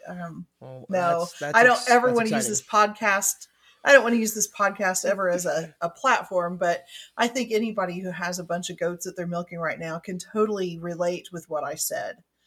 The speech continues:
Speaker 1: Too much,
Speaker 2: Agree,
Speaker 1: too
Speaker 2: agree
Speaker 1: much.
Speaker 2: with you on that. Agree with you on that. Again, this pod-, this podcast is not a platform for us to promote our own goats. Um, but, um, it's a good tool to talk about the crazy stories that do come out of our farms.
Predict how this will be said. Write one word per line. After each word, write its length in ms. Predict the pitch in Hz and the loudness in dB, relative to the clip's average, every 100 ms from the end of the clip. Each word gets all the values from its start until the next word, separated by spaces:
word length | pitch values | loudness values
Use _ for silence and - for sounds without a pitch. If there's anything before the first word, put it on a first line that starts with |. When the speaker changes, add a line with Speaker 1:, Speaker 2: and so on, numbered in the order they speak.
| _ _ _ - | _ _ _ -6
Speaker 1:
Too 220 | - 262 | -2 0
much, 180 | 226 170 | 2 2
Speaker 2:
Agree, 180 | 175 165 | 2 2
Speaker 1:
too 80 | 202 | 0
Speaker 2:
agree 200 | 175 220 | 0 0
Speaker 1:
much. 60 | 165 | -2
Speaker 2:
with 180 | 131 139 | -6 -8
you 60 | |
on 80 | 123 | -6
that. 180 | 120 117 _ _ _ 170 | -8 -12 _ _ _ -2
Agree 220 | 160 208 | 2 2
with 160 | 196 175 | 2 0
you 120 | 175 | -2
on 80 | 147 | -2
that. 200 | 147 147 | -4 -4
Again, 220 | 143 135 | -6 -6
this 120 | 131 | -10
pod-, 300 | - 147 131 _ | -8 -8 -8 _
this 160 | 160 143 | -12 -6
podcast 420 | 165 147 151 139 | -4 -2 -4 -6
is 80 | 135 | -8
not 140 | 147 | -8
a 40 | 127 | -6
platform 520 | 143 143 131 143 139 | -2 -4 -4 -10 -8
for 160 | 135 135 | -4 -4
us 200 | 139 - | -4 -10
to 280 | 139 135 127 - - - | -12 -12 -12 -18 -20 -6
promote 240 | 160 165 160 | 0 2 4
our 160 | 147 | 2
own 100 | 151 | 0
goats. 540 | 143 147 269 - - - _ - | 0 2 2 -2 -10 -12 _ -4
Um, 500 | 143 135 123 120 113 120 | -2 -2 -4 -10 -16 -6
but, 320 | 147 131 127 - | -4 -4 -6 -10
um, 300 | 127 123 117 | -6 -6 -8
it's 160 | 117 - | -10 -10
a 60 | |
good 260 | 127 143 127 | -6 -6 -6
tool 320 | - 139 131 127 | -12 -10 -10 -10
to 260 | 139 131 | -14 -14
talk 340 | 127 135 127 131 | -14 -12 -12 -12
about 220 | 127 127 | -12 -12
the 80 | 123 | -14
crazy 340 | 131 127 123 | -14 -12 -14
stories 520 | - 131 127 127 123 | -12 -8 -6 -8 -10
that 340 | - 120 - _ _ _ _ | -10 -10 -12 _ _ _ _
do 140 | 135 | -14
come 240 | 127 143 123 | -12 -10 -8
out 100 | 123 | -8
of 140 | 127 | -6
our 100 | 123 | -8
farms. 540 | 123 117 123 120 - | -6 -10 -10 -10 -10